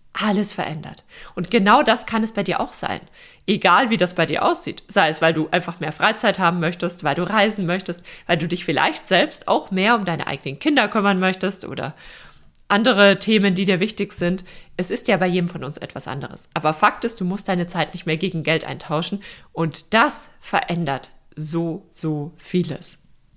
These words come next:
Und das ist einfach unglaublich. Wenn ihr dazu Fragen habt oder mehr erfahren möchtet, schreibt mir gerne auf Instagram. Ich kann da gerne nochmal ausführlicher da, äh, darüber sprechen.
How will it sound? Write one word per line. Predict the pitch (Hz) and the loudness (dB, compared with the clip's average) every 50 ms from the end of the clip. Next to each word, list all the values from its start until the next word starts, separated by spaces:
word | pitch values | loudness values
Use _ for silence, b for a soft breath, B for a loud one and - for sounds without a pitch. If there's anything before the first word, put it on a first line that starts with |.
| _ _ B B B B B B B - | _ _ B B B B B B B -2
Und | 190 190 | 0 2
das | 226 240 226 | 4 2 2
ist | 240 190 | 2 2
einfach | 165 214 - - 190 202 | 2 2 2 2 0 2
unglaublich. | - 220 269 254 220 208 196 185 196 202 196 170 156 - - | 2 0 0 2 2 2 4 6 6 4 4 0 -6 -4 -2
Wenn | 180 220 | 0 2
ihr | 269 254 | 4 4
dazu | 233 226 226 - 202 | 4 4 2 0 -4
Fragen | - - 175 220 269 226 190 170 | 0 2 4 4 4 2 0 -2
habt | 151 - - | -2 -2 -2
oder | 170 165 190 | -2 -2 0
mehr | 175 180 202 196 | 0 2 2 4
erfahren | 180 196 190 - 165 160 180 175 | 2 2 2 2 2 2 4 2
möchtet, | 160 170 175 - 185 180 - | 0 -2 -2 -4 -6 -6 0
schreibt | - 165 208 - - | 2 2 2 2 2
mir | 277 247 | 0 2
gerne | - 220 214 214 | 2 4 4 4
auf | 214 220 | 2 2
Instagram. | 220 247 - - 214 170 165 165 165 170 202 B B B B B B - | -2 -4 -2 -2 -2 -2 0 0 0 0 0 B B B B B B -10
Ich | - | -2
kann | - 202 185 | 0 2 2
da | 180 170 | 2 2
gerne | - 151 165 180 | 2 2 2 0
nochmal | 180 170 170 151 - | 0 0 0 0 0
ausführlicher | - 160 - - - 165 160 165 - 147 147 | 0 -2 -4 -4 -2 -2 -2 -2 -4 -4 -2
da, | 143 143 143 - - - | -2 -4 -4 -6 -8 -8
äh, | - 160 | -6 -2
darüber | - 160 160 156 143 143 151 | 0 0 0 0 -2 -4 -4
sprechen. | - - - 156 160 - - | -4 -4 -4 -4 -4 -4 -6